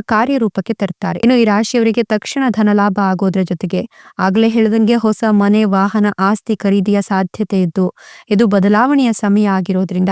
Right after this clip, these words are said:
ಈ ಸಮಯದಲ್ಲಿ ನೀವು ಸರಿಯಾದ ನಿರ್ಧಾರಗಳನ್ನ ತೆಗೆದುಕೊಳ್ಬೇಕು. ಸಮಾಜದಲ್ಲಿ ಗೌರವ ಸಿಗುತ್ತೆ, ಭೌತಿಕ ಸಂತಸವನ್ನ ನೀವು ಅನುಭವಿಸ್ತೀರಾ.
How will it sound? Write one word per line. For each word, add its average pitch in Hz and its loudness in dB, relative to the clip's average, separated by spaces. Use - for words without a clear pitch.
ಈ 208 0
ಸಮಯದಲ್ಲಿ 202 2
ನೀವು 202 2
ಸರಿಯಾದ 226 2
ನಿರ್ಧಾರಗಳನ್ನ 220 0
ತೆಗೆದುಕೊಳ್ಬೇಕು. 175 -4
ಸಮಾಜದಲ್ಲಿ 190 0
ಗೌರವ 190 2
ಸಿಗುತ್ತೆ, 196 -4
ಭೌತಿಕ 226 0
ಸಂತಸವನ್ನ 247 -2
ನೀವು 208 2
ಅನುಭವಿಸ್ತೀರಾ. 185 -2